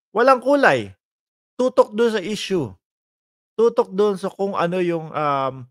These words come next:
nangyayari ngayon. No? Hindi naman po porket,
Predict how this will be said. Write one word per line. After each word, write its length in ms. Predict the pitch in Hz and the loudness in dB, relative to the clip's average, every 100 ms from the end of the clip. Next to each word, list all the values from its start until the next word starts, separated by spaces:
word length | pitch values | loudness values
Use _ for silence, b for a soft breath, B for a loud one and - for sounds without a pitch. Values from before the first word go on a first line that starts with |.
| _ | _
nangyayari 720 | 147 165 147 143 139 135 131 120 | -10 -8 -2 -2 0 -2 -4 -6
ngayon. 360 | 107 110 104 _ _ _ _ - | -8 -8 -12 _ _ _ _ -14
No? 200 | 127 120 _ _ _ _ _ _ _ _ _ _ _ _ 147 | -12 -12 _ _ _ _ _ _ _ _ _ _ _ _ -2
Hindi 160 | 170 | 2
naman 240 | 180 180 175 | 4 2 0
po 160 | 180 | -4
porket, 400 | - 165 156 165 | 0 0 0 -8